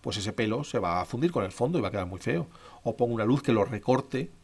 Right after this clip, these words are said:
y que, y que lo perfile y digas, "Aquí acaba la cabeza de este señor, la cabeza de este señor no es infinita", pues ahí sí que estoy delimitando su forma. Así que en estudio se busca mucho este tipo de luz.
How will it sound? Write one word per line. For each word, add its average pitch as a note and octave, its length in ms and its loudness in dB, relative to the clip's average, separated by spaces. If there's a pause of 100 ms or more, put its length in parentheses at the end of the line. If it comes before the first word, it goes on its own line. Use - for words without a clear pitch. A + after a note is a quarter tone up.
(380)
y C#3 140 -8
que, A2 160 -4
y A#2+ 160 -4
que A2+ 100 -4
lo G#2 100 -2
perfile A#2 540 0
y A2 120 -6
digas, A#2 400 2
"Aquí B2+ 180 0
acaba A#2 200 6
la A#2 100 6
cabeza A#2+ 240 4
de - 20 2
este A#2 120 -2
señor, B2 380 -2
la A2+ 80 -2
cabeza A2 140 2
de A2 60 0
este A#2 140 -4
señor A#2+ 300 -2 (380)
no A2+ 220 -4
es - 340 -4 (200)
infinita", C3+ 580 0 (800)
pues B2 160 -2 (180)
ahí B2 160 0
sí G3 200 0
que A#2+ 100 -2
estoy G#2+ 240 -2
delimitando G2+ 600 -2
su - 120 -12
forma. - 340 -16 (3750)
Así B2 180 2
que F3 80 8
en F3 60 12
estudio F#3 580 8
se - 160 -2
busca D#3 260 6
mucho E3+ 220 4
este B2+ 140 0
tipo A#2 200 0
de G2 60 2
luz. G2+ 380 -6